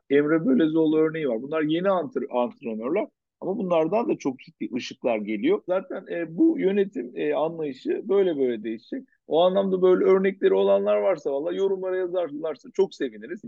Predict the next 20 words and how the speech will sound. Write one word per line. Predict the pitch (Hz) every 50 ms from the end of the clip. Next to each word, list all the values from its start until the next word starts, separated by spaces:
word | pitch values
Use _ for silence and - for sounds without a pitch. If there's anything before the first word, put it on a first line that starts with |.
| - -
Çünkü | - - 175 175 - 285 370 349 - - 131 143
varlık | 151 165 170 170 170 - -
nedenimiz | 143 139 123 123 127 160 190 202 - _ _ _ _ _ _ _ -
yönetim | 135 147 160 180 175 - - 185 170
anlayışının, | 156 147 147 143 139 131 127 - - 147 151 143 127 - _ _ -
e, | 117 110 110 107
böyle | 110 117 117 110 104
bir | 101
güncellenmesi. | - - 139 143 135 120 131 123 120 120 120 117 113 107 104 98 - - - - _ _
Bütün | 139 147 123 - 131 123 120 - -
işletmelerimizde, | 131 - - - 127 120 123 117 117 113 113 110 107 104 101 98 92 90 - 101 98 95 95 _
kurumlarımızda | - 131 127 127 127 123 117 110 107 101 98 90 - 156 165 165 - _ _ _ _ _ -
yönetim | 135 147 151 160 151 - 156 147
anlayışının | 147 151 156 156 143 123 110 101 - - 151 156 151 147
güncellenmesi, | 151 165 160 147 156 147 139 131 127 117 107 101 95 92 - - 127 - 98
daha | 139 143 147 147 139
böyle | 139 131 127 131 127 110
liderlik | 120 127 139 143 135 143 139 139 139 127 123 - 117
olarak, | 113 110 101 101 101 - -
y-, | 120 110